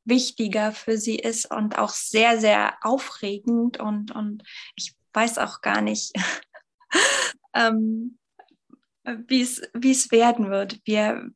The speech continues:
wir haben uns einfach gegenseitig versprochen, diesen Raum gemeinsam zu halten und, ähm, ja, das, was jetzt kommt, auch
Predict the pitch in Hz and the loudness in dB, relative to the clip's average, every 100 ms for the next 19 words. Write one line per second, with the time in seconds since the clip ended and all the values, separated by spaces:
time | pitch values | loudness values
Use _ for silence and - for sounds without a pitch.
0 | - 226 220 254 247 240 - 226 233 247 | -2 0 4 4 6 4 2 0 0 -4
1 | - 233 233 240 226 220 220 240 226 - | -2 -2 0 0 0 -2 -2 -4 -6 -8
2 | - - 233 - - 240 233 240 220 220 | -12 -4 -2 -2 0 0 2 0 0 0
3 | 220 214 214 202 - 220 233 226 214 190 | 0 0 -2 0 2 4 4 2 2 0
4 | 226 240 226 226 - 202 214 220 220 240 | 0 -2 -2 -4 -8 -6 -4 -4 -2 0
5 | 240 - - - - - 214 208 208 - | 0 -4 -16 -16 -14 -2 0 2 -2 -6
6 | - 208 202 202 202 208 214 _ _ _ | -6 -4 -4 -6 -8 -8 -10 _ _ _
7 | _ _ _ _ _ _ _ _ - _ | _ _ _ _ _ _ _ _ -20 _
8 | _ _ _ _ - 202 190 208 - _ | _ _ _ _ -4 0 0 -2 -14 _
9 | _ _ 208 214 220 - 220 214 233 202 | _ _ 0 2 2 0 0 0 -2 -6
10 | - - 226 226 233 - 214 214 - | -8 -2 0 2 0 0 -2 -2 -4